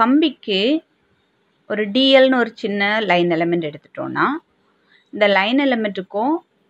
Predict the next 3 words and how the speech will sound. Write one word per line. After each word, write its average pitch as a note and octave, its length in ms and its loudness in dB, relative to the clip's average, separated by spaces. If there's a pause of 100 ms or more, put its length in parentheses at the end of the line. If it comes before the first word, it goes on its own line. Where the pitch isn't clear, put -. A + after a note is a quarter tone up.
(2500)
அந்த G#3+ 120 0 (100)
லைன் A#3 280 2
எலிமெண்ட்லேருந்து B3 580 2